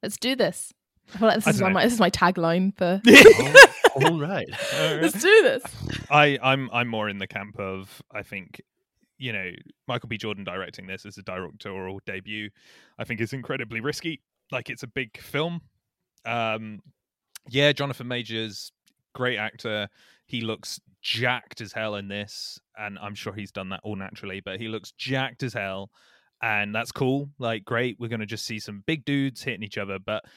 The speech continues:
Speaker 2: the thing with boxing films, I guess, is, like, if you really aren't very good at directing action shots,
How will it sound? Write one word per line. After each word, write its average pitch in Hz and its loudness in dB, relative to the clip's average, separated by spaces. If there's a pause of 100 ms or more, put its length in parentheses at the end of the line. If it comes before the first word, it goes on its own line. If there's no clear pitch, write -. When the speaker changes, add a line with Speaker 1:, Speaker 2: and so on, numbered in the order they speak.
(180)
Speaker 2:
the 113 -12
thing 180 0
with 156 2
boxing 143 -2
films, 107 -8
I 104 -8
guess, 107 -8
is, 104 -16
like, 101 -8
if - -16
you 156 -8
really 123 -4
aren't 110 -8
very 107 -6
good 104 -8
at 92 -10
directing 101 -8
action 101 -14 (160)
shots, - -14